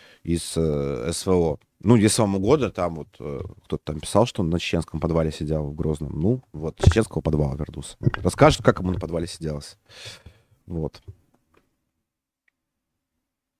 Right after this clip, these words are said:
Мочить в сортире отправил сто рублей. Берегите себя. Ну, постараюсь. Самые простые вещи может делать любой гражданин. Сообщайте в Ф С Б обо всех подозритель-, подозрительных люд-, э, подозрительных людях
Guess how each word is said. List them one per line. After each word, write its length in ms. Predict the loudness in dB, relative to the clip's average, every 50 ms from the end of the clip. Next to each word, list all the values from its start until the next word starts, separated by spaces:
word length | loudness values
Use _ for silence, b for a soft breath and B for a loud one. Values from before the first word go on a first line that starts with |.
| _ _ _ _ -12 B B B B B B B
Мочить 280 | B 4 6 6 6 6
в 40 | 6
сортире 340 | 6 6 6 6 6 8 8
отправил 260 | 8 8 8 6 6
сто 160 | 6 4 6
рублей. 360 | 6 6 6 4 0 0 -2 _ _ -10
Берегите 420 | -8 -4 0 0 2 2 0 -2 -2
себя. 400 | -2 -2 -2 0 0 0 0 -2 -6 -8
Ну, 200 | -6 -4 -4 -4 -6 _ _ -16 -14
постараюсь. 600 | -12 -10 -6 -4 -4 -4 -4 -4 -8 -10 -14 -20 _ _ _ _ _ _ _ _ _ _ B B B B B B B B B B
Самые 280 | 2 4 6 8 8 6
простые 400 | 6 2 2 4 6 6 8 8
вещи 480 | 8 6 6 6 6 8 8 8 8
может 260 | 8 8 6 6 6
делать 200 | 8 6 8 8
любой 180 | 6 6 6 6
гражданин. 340 | 4 4 4 4 4 4 2
Сообщайте 440 | 2 0 2 6 6 6 6 4 4
в 80 | 4
Ф 80 | 4 6
С 40 | 6
Б 100 | 6 6
обо 120 | 6 6
всех 200 | 4 4 2 4
подозритель-, 500 | 4 6 6 6 4 2 -2 -8 -8 -4
подозрительных 800 | -4 -4 -2 0 4 4 6 8 6 6 6 4 2 2 2 2
люд-, 240 | 2 2 2 2 2
э, 760 | 2 4 4 6 6 6 4 4 4 4 2 2 2 0 0
подозрительных 640 | 0 2 4 6 6 6 6 6 4 2 2 2
людях 480 | 2 2 4 6 6 6 6 4 2